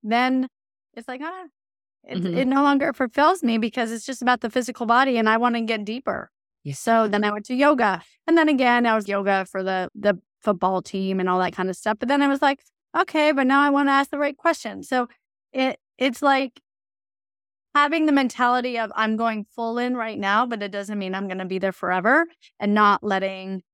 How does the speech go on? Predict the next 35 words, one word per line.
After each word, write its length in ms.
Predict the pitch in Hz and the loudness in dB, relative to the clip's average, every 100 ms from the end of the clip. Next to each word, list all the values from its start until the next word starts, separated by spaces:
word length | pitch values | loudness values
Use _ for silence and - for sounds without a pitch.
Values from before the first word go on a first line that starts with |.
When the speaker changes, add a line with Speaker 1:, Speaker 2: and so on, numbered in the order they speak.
| _ _ | _ _
Speaker 1:
society 800 | 226 208 262 254 254 240 240 233 | -6 2 4 6 4 2 2 2
or 100 | 190 | 0
friends 340 | - 254 240 | 0 -2 0
or 80 | 220 | -4
family 600 | 208 302 311 277 226 208 | -2 0 2 2 0 -2
say 360 | 202 - 285 294 | -8 -2 0 0
to 160 | 269 208 | -2 -8
you, 420 | 190 196 180 180 _ _ _ | -6 -6 -8 -10 _ _ _
"Well, 160 | 214 247 | 0 2
you 120 | 233 | 0
spent 300 | 202 262 190 | -2 -4 -4
twenty 300 | - 269 202 | -4 -4 -2
years 280 | 185 302 202 | 0 0 0
on 180 | 170 175 | -6 -10
this, 380 | 170 180 - | -6 -6 -6
and 360 | 185 185 180 175 - _ _ _ | -8 -8 -8 -12 -14 _ _ _
so 140 | - | -8
you 120 | 185 | -8
should 240 | 175 196 196 | -6 -10 -10
stay, 600 | - 208 170 - 202 208 _ _ _ | -8 -6 -6 -8 -10 -16 _ _ _
even 260 | 214 190 160 | -6 -4 -2
though 80 | 180 | -2
Speaker 2:
Right. 60 | |
Speaker 1:
you're 100 | 180 | -2
miserable." 540 | 190 226 170 170 - _ _ | -2 -2 -4 -10 -20 _ _
That 160 | 269 294 | 0 2
even 160 | 311 | 2
goes 180 | 247 226 | 0 0
with 120 | 185 | -2
messaging, 480 | 185 233 - 208 151 | -2 -2 -2 -10 -10
I 100 | 151 | -10
feel 220 | 147 - | -10 -10
like. 340 | - - - _ _ - | -10 -12 -18 _ _ -16
Speaker 2:
It 100 | 147 | -6
does. 440 | 143 208 139 - | -4 -2 -4 -12